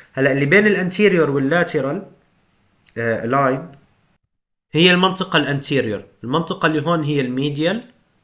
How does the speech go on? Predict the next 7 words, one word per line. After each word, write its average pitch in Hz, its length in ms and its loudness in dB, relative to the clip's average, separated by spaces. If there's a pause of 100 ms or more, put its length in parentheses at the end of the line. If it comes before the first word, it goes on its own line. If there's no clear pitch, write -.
(480)
والمنطقة 160 420 -4
اللي 143 100 -2
في 139 80 -8
الخلف 147 400 -4
هي 139 100 -2
البوستيريور، 101 640 -10
تمام؟ 127 540 -6